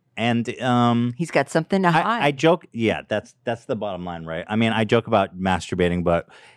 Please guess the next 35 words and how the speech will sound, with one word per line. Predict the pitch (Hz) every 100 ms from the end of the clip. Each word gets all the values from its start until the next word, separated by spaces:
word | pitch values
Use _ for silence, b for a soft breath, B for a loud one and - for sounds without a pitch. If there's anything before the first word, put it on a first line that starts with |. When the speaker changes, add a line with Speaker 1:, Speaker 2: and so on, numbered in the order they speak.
| B
Speaker 1:
listen, | 135 127 123
if | 107 127
you're | 156
in | 151
your | 135 117
room | 113 120
playing | - 113 90
video | 123 180
games | 107 95 87 87 -
all | 107 98
day, | 82 87 95
you | - 175
lock | 180 131 135 -
it | 127
when | 117
you | 107
jerk | 95 107 101
off | 98 95 -
and | 92
then | 95 95
you | 90
unlock | 90 85 73 65 -
it. | - _ _ _ _ _ _ _ _ _ b _
But | 180 196
how | 196 226
well | 220 214
do | 190 190
you | 185
know | 185
Speaker 2:
He's | 196
Speaker 1:
this | 175 196
man? | 240 233
Speaker 2:
jerking | 277 233
off | 240 294
to | - 190